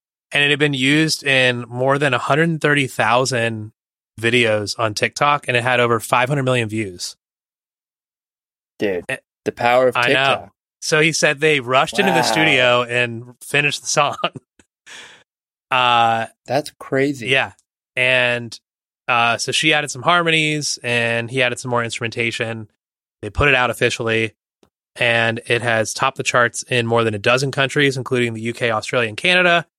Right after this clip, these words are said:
Speaker 1: And it, uh, peaked at number four on the U S Hot one hundred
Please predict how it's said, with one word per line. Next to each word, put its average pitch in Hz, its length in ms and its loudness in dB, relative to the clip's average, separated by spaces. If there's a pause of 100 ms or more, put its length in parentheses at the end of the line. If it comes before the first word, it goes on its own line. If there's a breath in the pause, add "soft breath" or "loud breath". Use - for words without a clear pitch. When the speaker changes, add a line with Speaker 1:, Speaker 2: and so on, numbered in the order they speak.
(400)
Speaker 1:
And 120 680 0 (340)
it, - 440 -4 (100)
uh, 117 340 2 (120)
peaked - 320 -2 (120)
at 123 220 -2
number 117 300 -2
four 120 480 2
on 113 80 -2
the 110 80 -4
U 113 100 0
S 104 140 -2
Hot 117 180 -2
one 101 120 -10
hundred 107 480 -6